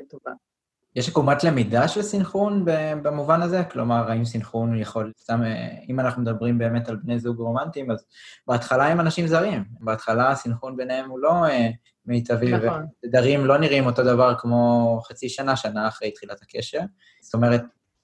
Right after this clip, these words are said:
Speaker 2: אם אנחנו מסתכלים לאורך
Speaker 1: כן,
Speaker 2: זמן,
Speaker 1: אז
Speaker 2: אז
Speaker 1: כמו שאמרת, באמת אמר, יש מחקרים שמראים שבין זרים זה נמוך יותר מאשר בין קרובים, זאת אומרת, אנשים שמכירים אחד את השני, הסינכרון ביניהם גבוה יותר מאשר זרים. וזה, האמת, שאחד הדברים שהכי מעניינים אותי, זה באמת לראות את הנושא של למידה, עד כמה אנחנו לומדים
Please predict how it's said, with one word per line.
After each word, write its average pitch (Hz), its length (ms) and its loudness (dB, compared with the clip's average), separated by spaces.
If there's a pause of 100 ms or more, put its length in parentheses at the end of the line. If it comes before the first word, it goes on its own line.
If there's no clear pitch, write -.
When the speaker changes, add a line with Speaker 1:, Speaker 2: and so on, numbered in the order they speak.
(220)
Speaker 2:
אם 127 180 0
אנחנו 131 240 2
מסתכלים 135 380 0
לאורך 139 220 8
Speaker 1:
כן, 139 60 -2
Speaker 2:
זמן, 175 300 4
Speaker 1:
אז 208 120 0
Speaker 2:
אז - 40 -8
Speaker 1:
כמו 254 160 6
שאמרת, 262 500 4
באמת 233 320 4
אמר, 240 260 4 (160)
יש 214 240 4 (300)
מחקרים 202 340 2
שמראים 196 300 4
שבין 180 600 4
זרים 208 360 4
זה 185 180 4
נמוך 226 200 2
יותר 214 240 4
מאשר 175 300 -2
בין 175 160 -2
קרובים, 170 500 -6
זאת 185 200 -10
אומרת, 165 260 -6
אנשים 165 260 -2
שמכירים 185 540 -2
אחד 175 160 0 (100)
את - 80 -16
השני, 160 320 -18
הסינכרון 180 440 -2
ביניהם 160 220 -8
גבוה 156 380 -2
יותר 160 260 -4 (100)
מאשר 180 300 -10
זרים. 143 320 -16 (720)
וזה, 190 240 4
האמת, 233 340 6
שאחד 247 200 4
הדברים 247 260 6
שהכי 254 220 4
מעניינים 247 460 6
אותי, 190 300 6
זה 185 100 0
באמת 190 260 2
לראות 196 240 4
את 202 120 -4
הנושא 185 300 2
של 185 180 -4
למידה, 160 400 -2
עד 135 120 -14
כמה 175 200 -6
אנחנו 175 280 2
לומדים 185 560 0